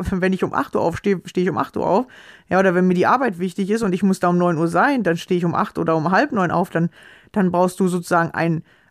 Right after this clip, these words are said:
einen Plan, den du dir aber selber erstellst, ja. Und wenn dieser Plan mal nicht funktioniert, dann darfst du auch mal sagen, „Hey, heute kann dieser Plan nicht funktionieren oder heute geht's bei mir so nicht.“ Ja, und wir Menschen, wir kriegen immer Stress, weil wir uns zu viele Pläne machen und dann haben wir dauernd Stress, dass wir uns nicht an diese Pläne halten können.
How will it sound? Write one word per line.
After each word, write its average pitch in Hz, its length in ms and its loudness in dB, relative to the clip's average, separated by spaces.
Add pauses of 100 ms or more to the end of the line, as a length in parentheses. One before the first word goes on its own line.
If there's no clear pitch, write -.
einen 170 180 -2
Plan, 247 320 0
den 190 140 2
du 180 80 2
dir 170 140 2
aber 170 160 0
selber 175 260 2
erstellst, - 680 -4
ja. 214 320 -2
Und 185 160 -6
wenn 185 100 2
dieser 185 180 2
Plan 190 220 0
mal 180 100 2
nicht 175 140 -2
funktioniert, 208 760 2
dann 175 100 0
darfst 175 240 0
du - 20 -2
auch 170 80 0
mal 175 100 2
sagen, 170 200 0
„Hey, 202 280 0
heute 175 220 0
kann 247 180 -2
dieser 208 200 0
Plan 165 180 0
nicht 175 140 -2
funktionieren 175 560 0 (480)
oder 180 220 0
heute 185 200 2
geht's 254 240 -2
bei 170 140 0
mir 170 120 0
so 165 140 -2
nicht.“ 156 320 -6 (960)
Ja, 180 160 0
und 196 140 0
wir 180 160 4
Menschen, 214 300 0
wir 208 60 0
kriegen 214 200 0
immer 254 180 0
Stress, 269 380 -2
weil 190 120 4
wir 196 60 4
uns 196 160 2
zu 302 140 0
viele 202 200 2
Pläne 254 320 2
machen 170 380 0
und 190 200 0
dann 202 360 2
haben 196 160 2
wir 190 60 2
dauernd 190 240 2
Stress, 208 260 -4
dass - 160 -10
wir 180 60 0
uns 175 100 -2
nicht 185 100 0
an 175 80 2
diese 170 140 -2
Pläne 240 300 0
halten 147 220 0
können. 147 260 -4